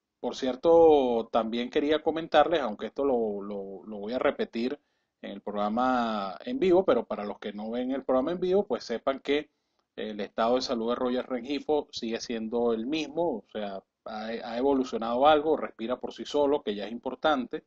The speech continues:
pero se mantiene estable, dentro de su cuadro crítico se mantiene estable,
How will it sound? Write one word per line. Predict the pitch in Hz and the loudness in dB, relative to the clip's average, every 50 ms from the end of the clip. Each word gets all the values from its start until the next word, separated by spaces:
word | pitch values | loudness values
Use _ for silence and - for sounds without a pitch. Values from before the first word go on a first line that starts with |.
| _ _ _ _ _ _ _ _ _ _ _ _ _ _ _ _ _ _ _ _ _ _ _ _ _ _ _ _ _ _ - | _ _ _ _ _ _ _ _ _ _ _ _ _ _ _ _ _ _ _ _ _ _ _ _ _ _ _ _ _ _ 0
pero | - 143 147 147 147 151 151 147 135 | 4 4 6 6 8 8 8 8 6
se | - 170 147 | 4 2 2
mantiene | 147 139 131 147 165 220 | 2 2 2 2 2 2
estable, | 233 - - 220 247 240 160 127 - - _ _ - | 2 4 6 6 6 6 6 2 -2 -6 _ _ -6
dentro | 127 117 113 - 123 120 | -4 -4 -2 0 0 0
de | 110 | 0
su | - 120 110 | -2 -6 -6
cuadro | - 123 127 135 156 175 170 170 | -2 2 2 4 4 4 2 2
crítico | - 170 175 175 170 - 190 - 175 143 | 0 0 0 -2 -4 -4 -6 -4 -4 -4
se | - 135 | -4 -4
mantiene | 117 110 104 - 117 117 127 135 | -6 -6 -6 -6 -6 -4 -4 -6
estable, | - _ - 156 147 139 135 143 156 170 165 127 101 98 - - | -6 _ 4 6 6 6 6 4 2 0 0 0 -2 -4 -6 -14